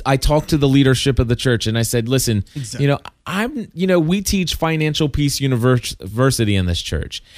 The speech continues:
Speaker 1: and that, that curriculum, and that is one hundred percent endorsed by this church on a consistent basis, talks about living debt-free and,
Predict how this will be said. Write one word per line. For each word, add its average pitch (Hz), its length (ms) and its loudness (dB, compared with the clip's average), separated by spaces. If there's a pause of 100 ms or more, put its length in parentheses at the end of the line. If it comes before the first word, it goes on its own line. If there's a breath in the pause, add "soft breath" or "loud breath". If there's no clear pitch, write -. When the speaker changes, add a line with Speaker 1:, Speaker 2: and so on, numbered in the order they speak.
(160 loud breath)
Speaker 1:
and 135 220 2
that, 151 360 -2
that 156 220 2
curriculum, 139 640 2
and 131 240 -2
that 127 120 2
is - 200 -2
one 139 360 2
hundred 185 200 4
percent 170 360 0
endorsed 139 420 2
by 127 160 4
this 117 300 0
church 101 400 0 (280 soft breath)
on 110 100 2
a 104 100 4
consistent 147 640 -2
basis, 110 420 0 (280 soft breath)
talks 135 260 0
about 127 240 0
living 113 360 0
debt-free 120 800 0
and, 107 360 0